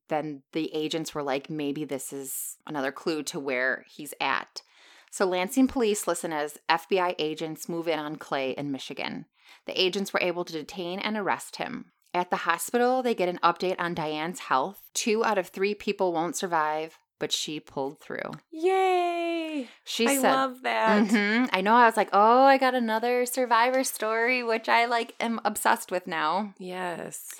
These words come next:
Speaker 1: So this was her synopsis of what happened. 'Cause there, you can actually see her in this, uh, this show, which
Speaker 2: How
Speaker 1: was
Speaker 2: does
Speaker 1: amazing.
Speaker 2: she look now?
Speaker 1: She, unfortunately, looks like a burn victim, and she has a,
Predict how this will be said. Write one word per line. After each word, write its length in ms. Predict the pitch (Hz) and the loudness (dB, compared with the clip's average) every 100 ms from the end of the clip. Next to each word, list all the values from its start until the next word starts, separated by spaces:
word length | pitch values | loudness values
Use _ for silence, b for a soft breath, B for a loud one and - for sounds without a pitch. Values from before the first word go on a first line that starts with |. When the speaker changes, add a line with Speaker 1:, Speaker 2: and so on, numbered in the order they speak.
| B B B B B | B B B B B
Speaker 1:
So 180 | - 233 | 4 6
this 240 | 233 240 | 8 4
was 160 | 311 226 | 2 0
her 580 | - 233 196 190 185 - _ _ - | 4 8 10 8 6 0 _ _ -12
synopsis 720 | - 190 160 143 - 139 - | -2 2 4 4 0 -6 -6
of 120 | 139 | -6
what 160 | - - | -6 -8
happened. 520 | - - - - - _ _ _ _ | -10 -10 -10 -10 -16 _ _ _ _
'Cause 220 | - 180 - | -6 -4 4
there, 200 | 202 - | 4 4
you 140 | 208 196 | 0 0
can 120 | 226 | 2
actually 340 | 180 175 - | 2 2 0
see 280 | 190 - 165 | -2 -2 -2
her 180 | 160 156 | -2 -4
in 180 | - 147 | -4 -6
this, 340 | 143 - - _ _ _ _ _ _ - | -6 -6 -8 _ _ _ _ _ _ -2
uh, 80 | - | -2
this 320 | 151 147 - | 0 -2 -2
show, 520 | - - 185 - 139 - _ _ | -2 6 6 6 0 -14 _ _
which 160 | - 175 | -4 2
Speaker 2:
How 80 | 208 | 4
Speaker 1:
was 60 | 190 | 4
Speaker 2:
does 120 | 170 | 2
Speaker 1:
amazing. 180 | 151 196 | 2 4
Speaker 2:
she 40 | |
look 280 | 175 175 - | 4 2 -2
now? 460 | 185 147 135 127 151 165 | -4 -2 -2 -4 -4 -2
Speaker 1:
She, 500 | - 226 214 190 - _ _ | 2 4 4 4 0 _ _
unfortunately, 720 | - 180 185 180 180 208 208 196 | -2 -2 2 2 2 -2 -2 0
looks 200 | 175 - | 0 0
like 100 | 180 | 0
a 60 | |
burn 280 | 208 165 151 | 4 4 4
victim, 760 | 143 143 - 139 139 143 160 165 _ - | -2 -6 0 2 2 0 -6 -14 _ -10
and 280 | 160 160 | -8 -6
she 300 | 156 165 160 | -6 -6 -6
has 240 | 160 165 160 | 0 0 0
a, 120 | 165 | -6